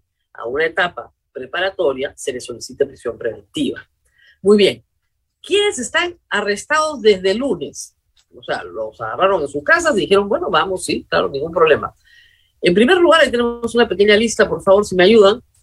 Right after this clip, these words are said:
Samir Villaverde, imputado como el operador, George Pasapera Adriancén, propietario de la constructora Termirex,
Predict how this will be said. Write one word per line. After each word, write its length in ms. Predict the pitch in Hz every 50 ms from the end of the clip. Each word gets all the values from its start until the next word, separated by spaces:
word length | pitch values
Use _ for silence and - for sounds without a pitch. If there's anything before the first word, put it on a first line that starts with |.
| _ _ _ _
Samir 560 | - - - 196 175 170 208 254 294 349 311
Villaverde, 800 | 208 190 165 151 135 139 147 147 143 143 143 170 - 392 403 - _ _ _ _ _ _ _ _ _ _ _ _ _ _ _ _ -
imputado 680 | 202 233 226 185 - 220 220 - 254 311 349 359 359
como 320 | 294 247 208 202 202 196 185
el 100 | 180 170
operador, 840 | 160 165 - 170 156 147 139 143 147 151 151 165 - - 359 - _ _ _ _ _ _ _ _ _ _ _ _ _ _ _
George 380 | 156 185 247 294 320 320 - -
Pasapera 640 | - 190 185 - 160 - - 208 220 220 220 220 202
Adriancén, 960 | 190 165 156 151 139 135 131 135 131 - - 240 202 190 190 262 339 359 _ _ _ -
propietario 600 | - 147 139 143 143 127 - 165 165 170 175 170
de 40 | 160
la 220 | 143 127 - _ _ _ _ _ _ _
constructora 760 | - 233 269 294 285 - - - - 165 - - 185 170 -
Termirex, 720 | - 196 214 220 226 226 240 233 220 - - - - _